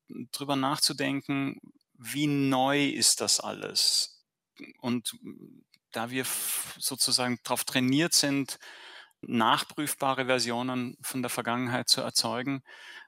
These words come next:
stellt man dann fest, man kann sich auf das eigene Gedächtnis nicht verlassen, sondern man, sondern muss, man muss nachsehen. Wie war das in den neunzehnhundertachtziger Jahren, neunzehnhundertzweiundachtzig genau? Wovor haben die,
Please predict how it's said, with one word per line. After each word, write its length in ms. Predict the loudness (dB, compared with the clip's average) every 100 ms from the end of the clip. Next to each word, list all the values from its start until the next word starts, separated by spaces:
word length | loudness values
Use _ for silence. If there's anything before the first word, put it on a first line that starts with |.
| -6
stellt 260 | 0 2
man 140 | 4 2
dann 140 | 2
fest, 300 | 0 0 2
man 100 | 0
kann 120 | -2
sich 120 | -2
auf 80 | -4
das 160 | -4 -4
eigene 300 | -4 -4 -4
Gedächtnis 600 | -4 -2 -4 0 2 4
nicht 160 | 2
verlassen, 460 | 0 0 2 0 0
sondern 280 | -4 -4 -4
man, 60 | -4
sondern 440 | -4 -2 -4 -6 -4
muss, 340 | -2 -2 -6 _
man 220 | -6 -2
muss 160 | 0
nachsehen. 760 | 2 2 2 4 4 2 0 -4 -10 -16 -14 -16 -18 -10
Wie 160 | 0
war 160 | 4 6
das 160 | 4
in 120 | 4 2
den 140 | 2
neunzehnhundertachtziger 760 | 2 2 0 0 -2 -2 -2 -2
Jahren, 260 | -2 -2
neunzehnhundertzweiundachtzig 960 | -2 -2 0 0 -2 -4 -6 -4 -4 -4
genau? 480 | -4 -2 -2 -4 -8 _ _ _ -20 _ _
Wovor 300 | -2 0 2
haben 140 | 2
die, 180 | 2 -2